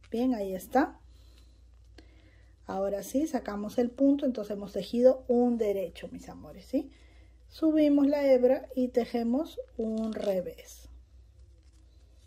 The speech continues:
Bajamos la hebra y tejemos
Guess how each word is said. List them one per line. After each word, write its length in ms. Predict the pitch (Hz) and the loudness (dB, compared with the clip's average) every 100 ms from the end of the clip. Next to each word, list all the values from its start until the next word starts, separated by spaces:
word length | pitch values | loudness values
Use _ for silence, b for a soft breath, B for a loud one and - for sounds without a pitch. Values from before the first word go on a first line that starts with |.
| - - - - - - - - - - - - 311 - - - b b b b b b b - - | -20 -20 -20 -20 -20 -20 -20 -20 -20 -20 -20 -20 -20 -20 -20 -20 b b b b b b b -14 -10
Bajamos 500 | 190 196 202 196 196 | -8 -8 -10 -10 -6
la 160 | 208 | -4
hebra 460 | 226 247 240 247 269 415 | 0 2 2 0 -2 -2
y 140 | 240 | -4
tejemos 760 | - 190 202 190 175 175 - | -4 -6 -4 -6 -6 -14 -16